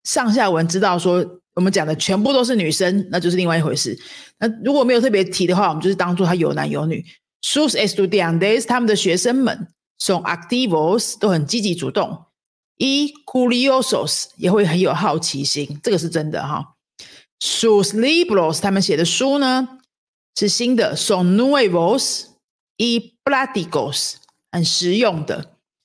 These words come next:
Libros，阳性复数，所以 nuevos，阳性复数，prácticos，阳性复数。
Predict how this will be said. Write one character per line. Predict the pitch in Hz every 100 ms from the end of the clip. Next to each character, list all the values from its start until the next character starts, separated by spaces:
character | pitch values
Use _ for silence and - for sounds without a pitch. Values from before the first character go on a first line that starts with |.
| _ _ _ _
Libros， | - 285 302 240 165 - - - - _ _ _ _ _ -
阳 | 220 175
性 | 185 233 185 156
复 | - 196
数， | 170 190 143
所 | 156 208
以 | 180
nuevos， | 151 202 254 269 214 185 160 - - - _ _
阳 | 170 170 170
性 | - 156
复 | 165 202
数， | 175 196 143 120 - _ _ _
prácticos， | - 247 247 202 170 175 147 151 - _ -
阳 | 165 165
性 | 156 170 151
复 | 170
数。 | 151 139 - -